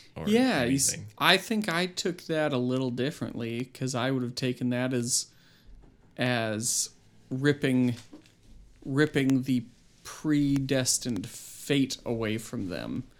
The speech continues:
Speaker 1: Oh,
Speaker 2: and
Speaker 1: okay.
Speaker 2: giving them the freedom to make whatever they will of themselves.
Speaker 1: Okay.
Speaker 2: So not necessarily,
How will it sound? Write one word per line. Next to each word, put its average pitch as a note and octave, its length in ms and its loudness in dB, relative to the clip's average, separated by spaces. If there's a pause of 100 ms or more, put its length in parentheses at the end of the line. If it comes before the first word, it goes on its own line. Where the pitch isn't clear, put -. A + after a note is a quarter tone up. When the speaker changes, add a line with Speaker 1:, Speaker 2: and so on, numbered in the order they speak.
Speaker 1:
Oh, F#3+ 580 -8
Speaker 2:
and C3 200 4
Speaker 1:
okay. B2+ 100 -4
Speaker 2:
giving C3 260 2
them A#2 200 -2
the A2 80 -4
freedom B2 800 -2 (120)
to A#2 420 -2 (300)
make B2+ 340 2
whatever G#2+ 320 -4
they E2 140 -6
will D2+ 220 -8
of D#2 140 -10
themselves. - 760 -6 (400)
Speaker 1:
Okay. G#2+ 380 -10 (240)
Speaker 2:
So D3 200 0
not F3 240 6
necessarily, C#3 760 0